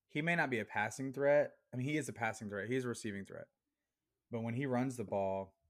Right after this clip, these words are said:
he's a bruiser. You know, he's fast and he can get around, but he's a bruiser. Like, he doesn't, he doesn't shy away from contact, you know, um,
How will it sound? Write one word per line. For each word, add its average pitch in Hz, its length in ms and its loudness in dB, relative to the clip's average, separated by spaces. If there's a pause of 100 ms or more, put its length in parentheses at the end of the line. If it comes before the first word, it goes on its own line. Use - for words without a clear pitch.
(180)
he's 110 240 -8
a 104 60 -6
bruiser. 98 600 -2 (380)
You 110 100 -8
know, 110 40 -8
he's 123 220 -6
fast 120 500 0
and 110 120 -6
he 117 100 -6
can 113 180 -8
get 113 140 -4
around, 113 460 -4
but 104 140 -6 (140)
he's 135 180 -4
a 127 60 -2
bruiser. 104 420 -4
Like, 104 160 -4
he 127 120 -4
doesn't, 143 340 0 (460)
he 139 140 0
doesn't 156 340 2 (300)
shy 123 280 -2
away 110 240 0
from 101 200 -8
contact, 95 680 -12 (520)
you 110 80 -4
know, 107 320 -2
um, 98 400 -6